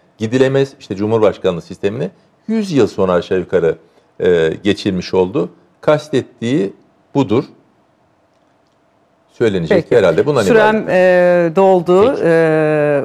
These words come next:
Speaker 2: kargaşaya yol açar mı Mustafa Bey?
Speaker 3: Açmaz. Açmaz. Türkiye içinde
Speaker 2: Sistem
Speaker 3: e,
Speaker 2: tartışmasını başlatır mı muhalefet? Ankara
Speaker 3: Şöyle,
Speaker 2: İstanbul'u
Speaker 3: hayır.
Speaker 2: kazandı diyelim.
Speaker 3: Zaten şu anda hakikaten sistemi tartışma bir yana.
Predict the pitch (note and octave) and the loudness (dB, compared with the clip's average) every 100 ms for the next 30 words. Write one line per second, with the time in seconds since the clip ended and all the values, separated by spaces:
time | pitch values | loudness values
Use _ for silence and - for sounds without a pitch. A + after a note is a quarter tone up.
0 | - - A3 G#3+ A#3+ B3+ B3 B3 B3+ D#4+ | -2 2 2 2 4 4 4 4 2 2
1 | C#4 G3 F3+ - G3+ G#3 D#3+ D3+ _ _ | 2 0 -2 -2 -2 0 0 -2 _ _
2 | _ _ _ _ _ _ - D#3+ - C3 | _ _ _ _ _ _ -2 -2 -2 -2
3 | A2+ - - - _ _ - D3 - A#2 | -2 -6 -12 -16 _ _ -2 0 0 0
4 | B2 - - E3 C#3+ C3 A#2+ - B2 A#2+ | 0 -2 -8 -8 -2 0 -2 -2 0 2
5 | C3 C3 A3 - D4+ C#4+ C#4 C4 B3 A#3+ | 2 0 -4 2 2 4 2 2 -2 -2
6 | A#3 A#3+ G#3+ G#3 A3 G#3+ G#3+ G3 F#3+ F#3 | 0 0 2 2 0 0 0 0 0 2
7 | F3+ F3+ A3 - B3+ B3 A#3+ - - A3+ | 2 2 0 2 2 4 4 4 4 4
8 | G3+ F#3+ D3+ G3+ F#3+ G3 F3+ D3+ D3 C3+ | 2 2 4 4 2 0 0 -2 -2 -4
9 | C3+ _ C#3 C3+ D3+ B2 D3+ E3 D#3+ - | -6 _ -14 -12 -6 2 2 2 -2 0
10 | - F#3 C#3 A2+ A2+ A#2+ F#3+ F#3+ A2+ C3 | 2 2 2 0 -2 -4 -4 -2 -2 0
11 | D3 C#3 _ _ - - B2+ - - E3+ | -2 -6 _ _ -16 -10 -10 -2 0 2
12 | D#3+ - B2 G#2 - F3 D#3 D3+ A2+ | -2 -2 -2 -2 -4 -2 0 0 0